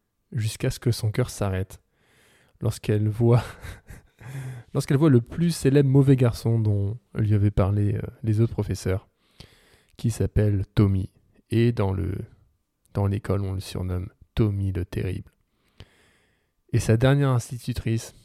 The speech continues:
elle s'est, euh, suicidée. Non, je rigole, c'est pas vrai. Sa dernière <laughs> institutrice, elle faisait que de se plaindre auprès de ses collègues et au directeur.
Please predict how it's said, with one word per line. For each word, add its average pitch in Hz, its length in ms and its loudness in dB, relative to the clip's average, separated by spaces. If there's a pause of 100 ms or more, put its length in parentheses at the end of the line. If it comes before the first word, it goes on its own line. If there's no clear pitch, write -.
(400)
elle 104 160 -2
s'est, 95 340 -2
euh, 98 180 -6
suicidée. - 460 -10 (100)
Non, - 160 -8
je - 60 -12
rigole, - 160 -16
c'est - 100 -16
pas - 60 -10
vrai. - 100 -18 (580)
Sa - 180 0
dernière 117 360 4
<laughs> - 40 -6
institutrice, 123 680 0 (1080)
elle 120 80 4
faisait 104 260 2
que - 120 2
de 127 80 4
se - 100 2
plaindre 104 440 0
auprès 107 220 0
de 104 80 4
ses 104 180 0
collègues 98 520 2 (320)
et 110 80 4
au 101 80 6
directeur. 95 560 -4